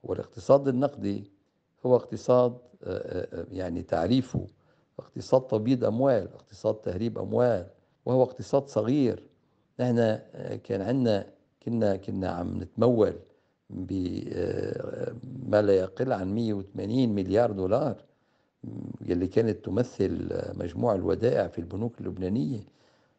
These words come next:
هلأ نية مع اقتصاد النقدي تمويلنا، يعني تمويل كل الأنشطة الاقتصادية في لبنان، لا يتخطى العشرين مليار دولار سنويًا. يعني ال-، نحن خسارتنا لا تعوض، وخسارتنا كبيرة جدًا،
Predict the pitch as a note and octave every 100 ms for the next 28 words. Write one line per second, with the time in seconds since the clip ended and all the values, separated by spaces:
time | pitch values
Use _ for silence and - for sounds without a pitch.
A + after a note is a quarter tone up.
0 | _ B2 B2 G#2+ D#3 D3 A2 F#2+ F#2 F2
1 | E2+ - - - - G#2 - B2+ A2 G#2+
2 | C3+ G#2 G2+ F#2 - _ _ _ - F#2+
3 | G#2+ D3 D3 G#2+ F2+ F2 E2+ F2 G2 G2+
4 | C3+ B2+ - E3+ C#3 G#2 - - F#2+ -
5 | - F#2 F#2 G2+ G2 - F#2 F#2+ F#2+ F#2
6 | F2+ - - _ - B2+ C3 - D3 C#3+
7 | A#2 G2 F2+ - A#2+ A2+ G#2 A2 G2 G2
8 | A#2+ G2+ F#2 F#2+ A#2 B2 G2+ - _ _
9 | _ _ _ F2 F2+ F2 - F2+ - -
10 | - B2 - A2 G2 - - - - G2
11 | G2 G2 C#3+ A#2+ G2 G2+ C3 - G#2+ D#3+
12 | A#2+ F2 F#2 - F2+ F#2 B2+ - G#2 -
13 | G2+ A#2 A#2 G2+ D3 C3+ G#2